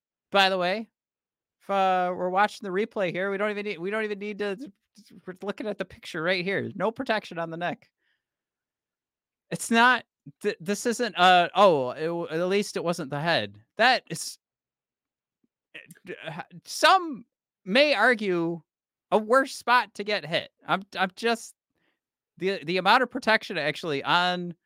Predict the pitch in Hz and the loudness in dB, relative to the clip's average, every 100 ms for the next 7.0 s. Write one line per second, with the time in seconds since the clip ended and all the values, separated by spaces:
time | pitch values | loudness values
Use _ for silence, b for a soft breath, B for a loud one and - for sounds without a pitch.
0 | _ - - 196 190 151 165 185 135 117 | _ -18 -2 2 2 2 4 6 4 -2
1 | - - 143 175 175 175 151 117 165 113 | -10 -12 -2 0 0 -2 -6 0 2 0
2 | - - _ _ _ _ _ _ _ - | -4 -16 _ _ _ _ _ _ _ -2
3 | 147 - _ _ - 180 185 165 151 160 | -2 -2 _ _ 0 2 2 2 4 4
4 | 196 202 _ 175 151 156 165 - 151 - | 2 -6 _ -10 -4 -4 -4 -8 -12 -8
5 | - 139 156 185 - _ _ - 165 165 | -2 0 0 -4 -10 _ _ -6 -4 -2
6 | 160 156 156 160 156 - 143 135 147 160 | -4 -8 -4 -2 -2 -4 -4 -2 -2 -6